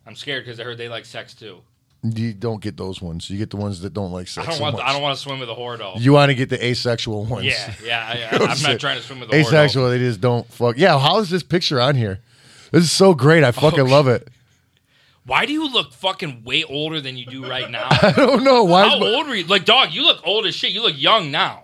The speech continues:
Speaker 2: And I wasn't even balding back then, but I look bald and
Speaker 1: That's
Speaker 2: my,
Speaker 1: what I'm saying.
Speaker 2: and my goatee looks black.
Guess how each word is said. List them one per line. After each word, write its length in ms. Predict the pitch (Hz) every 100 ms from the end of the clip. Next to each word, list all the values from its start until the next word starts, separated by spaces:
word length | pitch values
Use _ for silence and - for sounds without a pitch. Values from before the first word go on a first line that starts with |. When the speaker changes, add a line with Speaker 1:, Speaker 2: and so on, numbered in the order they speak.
| _
Speaker 2:
And 120 | 165 165
I 60 |
wasn't 300 | 208 208 180
even 100 | 147
balding 460 | 131 147 196 175 139
back 240 | 131 117
then, 120 | 127
but 120 | 123 147
I 40 |
look 240 | 151 185
bald 320 | 135 160 170 170
and 80 |
Speaker 1:
That's 200 | 160 147
Speaker 2:
my, 40 | 302
Speaker 1:
what 80 | 262
I'm 80 |
saying. 440 | 208 - 254 311 170
Speaker 2:
and 100 | 175
my 140 | 185
goatee 500 | 151 190 190 - 208
looks 220 | 202 139
black. 640 | 110 123 160 175 - -